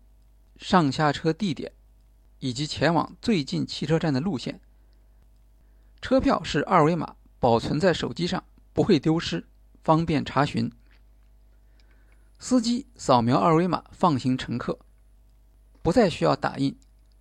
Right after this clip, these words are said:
环保便捷。Flixbus 提供二十四小时在线服务，随时提醒乘客汽车晚到信息。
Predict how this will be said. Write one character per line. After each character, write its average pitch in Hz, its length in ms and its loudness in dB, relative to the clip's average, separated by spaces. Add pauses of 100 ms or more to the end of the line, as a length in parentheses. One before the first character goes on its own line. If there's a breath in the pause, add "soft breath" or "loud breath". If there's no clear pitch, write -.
(180)
环 156 340 2
保 - 220 -2 (220)
便 151 240 0
捷。 - 260 -14 (1600)
Flixbus 165 760 0 (180)
提 151 160 -4
供 165 280 -2
二 185 200 4
十 196 60 -4
四 214 120 -4
小 147 180 -4
时 - 200 -6
在 165 220 2
线 139 240 -4
服 120 220 -6
务， - 100 -10 (880)
随 214 260 2
时 185 180 -4
提 - 220 -6
醒 - 200 -6 (200)
乘 120 200 -6
客 - 260 -6 (180)
汽 - 240 -4
车 147 240 0
晚 123 220 -4
到 151 200 4
信 120 220 -6
息。 - 260 -10